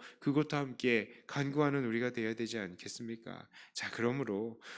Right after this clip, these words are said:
오늘 우리들도 하나님 앞에 간구하되 우리 인생의 짧음을 깨닫고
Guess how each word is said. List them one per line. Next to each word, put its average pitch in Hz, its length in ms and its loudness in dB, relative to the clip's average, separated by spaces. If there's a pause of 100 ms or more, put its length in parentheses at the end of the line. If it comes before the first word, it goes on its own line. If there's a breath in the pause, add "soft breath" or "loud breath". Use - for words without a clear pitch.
(120 loud breath)
오늘 131 220 6
우리들도 117 720 4
하나님 156 440 2
앞에 120 400 0
간구하되 117 760 -6 (280 loud breath)
우리 113 240 0
인생의 104 640 -2
짧음을 107 680 2
깨닫고 143 640 0